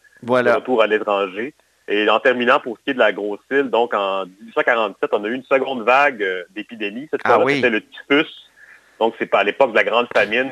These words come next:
Speaker 2: euh, qui touchait l'Irlande. Et, euh, à ce moment-là, il y a eu une grosse vague de, de mortalité.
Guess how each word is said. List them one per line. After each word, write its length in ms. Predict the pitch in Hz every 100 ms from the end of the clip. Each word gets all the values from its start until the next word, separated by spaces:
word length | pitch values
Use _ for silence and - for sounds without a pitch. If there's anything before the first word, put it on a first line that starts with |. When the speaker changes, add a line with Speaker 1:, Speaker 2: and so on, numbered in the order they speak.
| 107
Speaker 2:
euh, 320 | 92 92 90
qui 100 | - -
touchait 280 | 107 123
l'Irlande. 560 | 117 104 104 120 135 113
Et, 220 | 95 87 _ _ _ _ -
euh, 160 | 90 90
à 60 |
ce 40 | 110
moment-là, 200 | 104 117
il 40 |
y 20 | 113
a 40 |
eu 60 | 123
une 120 | 110
grosse 300 | 101 120 120 104
vague 260 | 113 117 98
de, 240 | 90 87
de 60 | 95
mortalité. 760 | 95 - 98 87 - 104 117